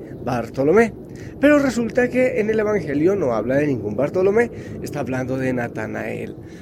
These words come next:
Bartolomé era una especie de apellido, el nombre de él es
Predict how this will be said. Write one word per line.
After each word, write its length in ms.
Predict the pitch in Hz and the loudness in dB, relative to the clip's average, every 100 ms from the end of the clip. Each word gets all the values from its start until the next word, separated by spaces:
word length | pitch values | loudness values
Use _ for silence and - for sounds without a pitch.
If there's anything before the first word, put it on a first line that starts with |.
| - - | -16 2
Bartolomé 1300 | 196 226 240 - 214 214 220 220 208 170 151 190 - | 4 4 2 -2 2 2 4 2 2 0 0 -2 -2
era 200 | 147 139 | -2 0
una 160 | 147 143 | 0 -2
especie 460 | 127 110 123 139 | -4 -6 -6 -2
de 100 | 147 | -2
apellido, 580 | 151 160 151 208 165 - | -2 -2 -4 -4 -4 -4
el 180 | - 117 | -4 -4
nombre 380 | 120 131 135 180 | -2 -2 0 0
de 280 | 202 143 175 | 2 2 2
él 160 | 202 - - - - | -2 -8 -18 -20 -8
es 440 | 123 120 131 - | -4 -4 -6 -10